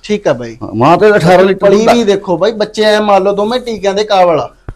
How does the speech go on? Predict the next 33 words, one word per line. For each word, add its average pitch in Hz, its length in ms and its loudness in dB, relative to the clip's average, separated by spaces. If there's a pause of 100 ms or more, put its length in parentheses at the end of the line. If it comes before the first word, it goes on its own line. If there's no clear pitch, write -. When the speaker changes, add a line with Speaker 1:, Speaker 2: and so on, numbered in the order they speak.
(420)
Speaker 2:
ਪੂਰੀਆਂ 202 280 0
ਵਧੀਆ 214 260 0
ਪਲੀਆਂ 190 320 2
ਨੇ। 160 140 4
Speaker 1:
ਹੂੰ, 151 200 -6
ਪੂਰੀਆਂ 180 420 -2
ਵਧੀਆ 208 260 0
ਪਲੀਆਂ, 196 420 -2
ਚੰਗੀ 202 360 -6
ਖੁਰਾਕ 202 280 0
ਤੇ 190 160 -8
ਤਿਆਰ 185 280 -2
ਹੋ 180 140 -6
ਗਈਆਂ 180 140 -6
ਬਾਈ, 196 120 -6
ਦੱਸਣਗੀਆਂ 196 520 -2
ਕਿ 151 60 -6
ਨਹੀਂ 190 120 -2
ਮੂਹਰੇ? 196 160 0
Speaker 2:
ਦੱਸਣਗੀਆਂ, 190 400 2
ਹਾਂ, 135 280 0
ਪੂਰੀਆਂ 165 280 -2
Speaker 1:
ਹੂੰ। 160 120 0
Speaker 2:
ਸਰੀਰ 156 300 0
ਦੀਆਂ 160 100 0
ਬਣਨਗੀਆਂ 143 340 -2
ਝੋਟੀਆਂ। 151 340 -12
Speaker 1:
ਇਹਦਾ 262 180 2
ਬਾਈ 254 140 2
ਫਿਰ 226 140 -4
ਕੀ 208 160 -12
ਮੁੱਲ 160 220 -4
ਆ? 147 60 -8